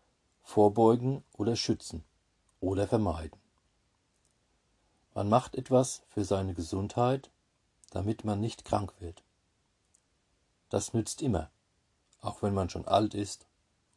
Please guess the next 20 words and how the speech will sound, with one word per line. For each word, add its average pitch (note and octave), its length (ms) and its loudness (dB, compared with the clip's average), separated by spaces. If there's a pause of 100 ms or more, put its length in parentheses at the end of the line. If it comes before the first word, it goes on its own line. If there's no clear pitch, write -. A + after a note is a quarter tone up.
oder G2+ 80 -8
Hilfe G2 320 -2
braucht - 540 -6 (760)
oder G2+ 160 -2
jemand F2+ 380 0
anderen F#2 340 -4
pflegt. - 480 -8 (3000)
Wie C3 180 0
beugt G#2+ 380 0
man G#2+ 120 -2
jetzt G#2+ 300 -6
Infektionen G2+ 840 -6
vor? E2+ 460 -10 (1040)
Dafür C#3 680 0 (360)
biete G#2+ 280 -6
ich, - 320 -10
äh, F#2+ 260 -4
euch F#2 220 -6
jetzt - 280 -8
zehn G#2 320 2